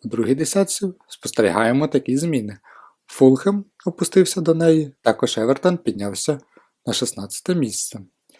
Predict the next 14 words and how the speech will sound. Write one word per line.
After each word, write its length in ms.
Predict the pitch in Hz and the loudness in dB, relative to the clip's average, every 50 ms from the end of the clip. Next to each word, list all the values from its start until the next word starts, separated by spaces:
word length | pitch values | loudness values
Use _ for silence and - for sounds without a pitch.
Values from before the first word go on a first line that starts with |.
| - - _ _ _ _ | -20 -20 _ _ _ _
В 80 | - - | -4 2
зоні 260 | 147 151 143 135 113 | 4 4 4 4 2
виліту 340 | 107 113 139 165 170 - 196 | 2 4 4 4 4 2 0
все 180 | - - 131 | 0 2 2
без 140 | 131 151 151 | 2 2 0
змін. 320 | - - 113 110 110 113 - - _ _ _ _ _ _ - | -2 -4 -6 -8 -8 -12 -16 -20 _ _ _ _ _ _ -2
Останні 360 | - 131 - 131 127 123 117 | 0 4 6 6 6 6 4
команди 420 | - - 113 117 123 143 156 180 185 | -2 -2 -2 0 0 0 0 -2 -2
поступово 600 | - - 202 - - 175 - - 131 123 120 113 | -2 -4 -4 -2 -2 0 4 6 8 8 8 4
починають 640 | - - - - - 120 117 113 110 110 104 - _ _ _ _ _ _ _ _ _ _ _ _ _ _ _ - | 0 -6 -10 -10 -8 -6 -4 -2 -2 -4 -6 -8 _ _ _ _ _ _ _ _ _ _ _ _ _ _ _ -8
віддалятися 680 | - 120 110 123 107 104 196 107 - - 156 - - 185 | -6 -4 0 2 2 2 0 -4 -2 -4 -4 -2 0 0
від 160 | 147 131 131 - | 2 2 0 0
конкурентів. 800 | - - 170 - - - - 117 113 113 107 - 127 117 - _ _ _ _ _ _ _ _ _ _ _ _ _ _ _ _ _ _ _ _ _ _ _ _ _ _ _ _ _ _ _ _ _ _ _ _ _ _ _ _ _ _ _ _ _ _ _ _ _ _ _ _ _ - | -2 -6 -4 0 4 6 8 8 6 4 -2 -4 -6 -6 -6 _ _ _ _ _ _ _ _ _ _ _ _ _ _ _ _ _ _ _ _ _ _ _ _ _ _ _ _ _ _ _ _ _ _ _ _ _ _ _ _ _ _ _ _ _ _ _ _ _ _ _ _ _ -2
Дякую 540 | 113 113 117 117 - - - 101 101 98 90 | 6 8 8 8 8 4 -8 -8 -8 -8 -14